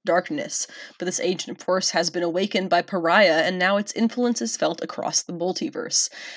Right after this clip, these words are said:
Now the Avatar of the Green must work together with new allies to investigate how far it spread and why it would work with Pariah. If they want to stop the Great Darkness from swallowing the Green,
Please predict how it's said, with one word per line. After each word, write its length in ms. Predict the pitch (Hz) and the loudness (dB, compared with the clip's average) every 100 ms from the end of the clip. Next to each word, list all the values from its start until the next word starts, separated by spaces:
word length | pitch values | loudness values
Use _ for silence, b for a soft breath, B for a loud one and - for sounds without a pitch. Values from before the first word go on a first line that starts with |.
| B | B
Now 200 | 160 175 | 0 2
the 120 | 175 | 4
Avatar 460 | - 175 180 185 180 | 2 0 2 4 4
of 140 | 180 | 2
the 80 | 175 | -2
Green 280 | 170 175 175 | -2 0 0
must 220 | 160 - | 0 -2
work 200 | - 185 | -2 -4
together 440 | - 175 175 175 160 | -2 2 2 4 2
with 220 | 160 - | 0 -2
new 200 | 202 180 | 0 4
allies 440 | 180 185 190 190 | 4 4 2 2
to 100 | - | -2
investigate 520 | 202 220 220 - 240 | 0 0 0 2 2
how 200 | 202 220 | 2 0
far 320 | 226 214 202 - | 0 4 4 4
it 80 | |
spread 460 | - - 190 160 170 | 0 0 2 2 2
and 200 | 175 180 | -2 -2
why 200 | 170 180 | 0 0
it 100 | 208 | 0
would 160 | 226 180 | -2 0
work 240 | 175 - | -2 -2
with 160 | 165 - | -6 -4
Pariah. 560 | 180 175 190 170 - B B B B - | -2 0 0 -2 -4 B B B B -8
If 100 | 185 | -4
they 120 | 190 | -2
want 220 | 190 196 | 0 -2
to 80 | 202 | -2
stop 360 | - 202 240 - | 0 2 2 0
the 80 | 165 | -4
Great 300 | 151 - 151 | -4 -4 -2
Darkness 360 | 147 - 143 | -2 -2 -6
from 140 | - 160 | -4 -4
swallowing 480 | - 160 160 170 | 0 0 0 -2
the 80 | 156 | -4
Green, 460 | 160 185 202 220 | -4 -2 0 -2